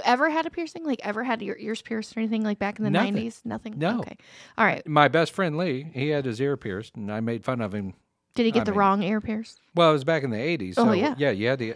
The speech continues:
Speaker 2: I think it was the left
Speaker 1: The
Speaker 2: one,
Speaker 1: left
Speaker 2: right?
Speaker 1: one, yes. Uh, yes. If it was the other one, you, bad, bad news, apparently. I don't know.
Speaker 2: <laughs> Or
Speaker 1: Anyway.
Speaker 2: both of them, you were like,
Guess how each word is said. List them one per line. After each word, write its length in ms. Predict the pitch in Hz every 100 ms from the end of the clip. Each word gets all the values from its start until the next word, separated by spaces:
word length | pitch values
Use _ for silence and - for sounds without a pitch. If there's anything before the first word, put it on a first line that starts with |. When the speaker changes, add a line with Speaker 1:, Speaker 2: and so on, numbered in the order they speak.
| -
Speaker 2:
I 120 | 110
think 140 | 110 135
it 20 |
was 100 | 101
the 60 | 104
left 220 | 135 240
Speaker 1:
The 80 | 240
Speaker 2:
one, 40 |
Speaker 1:
left 220 | 220 -
Speaker 2:
right? 20 | 139 -
Speaker 1:
one, 80 | -
yes. 320 | 104 233 - -
Uh, 120 | -
yes. 260 | - 76 -
If 60 | 220
it 40 |
was 80 | 208
the 140 | 220 220
other 160 | 208
one, 180 | 180 147
you, 160 | 147 - -
bad, 280 | 156 110 190 -
bad 240 | 170 -
news, 200 | 143 98
apparently. 480 | - - - - -
I 200 | 247 180
don't 100 | -
know. 120 | -
Speaker 2:
<laughs> 40 | -
Or 120 | 175
Speaker 1:
Anyway. 80 | 160
Speaker 2:
both 200 | 233 202
of 160 | 139
them, 160 | 131 143
you 140 | 123
were 200 | 113 110 - 113 - -
like, 200 | 110